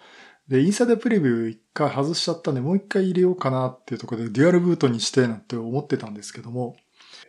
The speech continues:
今のメインの環境ですね。まあ、リリース広報版だし、まあ、問題点あったらね、またフィードバックできるしということで、えー、メインのデスクトップマシン、Core i five九四〇〇Fのマシンをですね、えー、Windows tenの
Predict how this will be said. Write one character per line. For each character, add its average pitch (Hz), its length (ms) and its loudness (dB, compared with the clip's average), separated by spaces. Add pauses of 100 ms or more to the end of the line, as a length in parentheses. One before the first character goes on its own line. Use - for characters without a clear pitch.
(300)
今 190 180 4
の 135 80 2
メ 160 120 6
イ 202 40 8
ン 180 40 6
の 151 100 2
環 117 180 -6
境 123 140 0
で 104 100 -10
す - 120 -14
ね。 107 200 -20 (560)
ま 135 120 2
あ、 - 40 2
リ 127 100 0
リ 151 100 6
ー 180 40 2
ス - 140 -6
広 180 200 2
報 185 80 0
版 180 260 0
だ 180 120 -2
し、 113 380 -8 (320)
ま 139 140 0
あ、 - 20 2
問 180 160 2
題 202 160 4
点 151 140 2
あ 127 40 0
っ - 80 -14
た 117 100 -4
ら 107 60 -8
ね、 117 100 -10
ま 117 100 -10
た - 80 -16
フ - 100 -10
ィ 127 40 -2
ー 120 40 0
ド 127 80 2
バ 131 100 0
ッ - 20 -6
ク 113 120 -12
で 110 120 -16
き 139 120 0
る 120 60 2
し - 160 -4
と 113 100 -10
い 110 60 -8
う 120 60 -14
こ 120 100 -16
と 113 140 -16
で、 123 260 -4 (840)
え 120 360 -14
ー、 139 40 -6
メ 185 80 4
イ - 20 6
ン 165 60 4
の 123 80 4
デ 120 120 -4
ス - 100 -4
ク - 100 -10
ト 143 100 0
ッ - 80 -8
プ 139 80 -4
マ 131 100 2
シ 120 160 -4
ン、 107 120 -14 (600)
Core 131 200 0
i 127 80 0
five 120 320 -2
九 127 220 -2
四 123 140 -2
〇 117 200 0
〇 120 200 -2
F 135 140 -2
の 107 80 -8
マ 107 140 -14
シ - 180 -8
ン 110 60 -18
を - 20 -20
で - 100 -20
す - 160 -14
ね、 90 200 -16 (500)
え 120 60 -10
ー、 117 120 -8
Windows 143 480 0
ten 123 260 -2
の 123 300 -2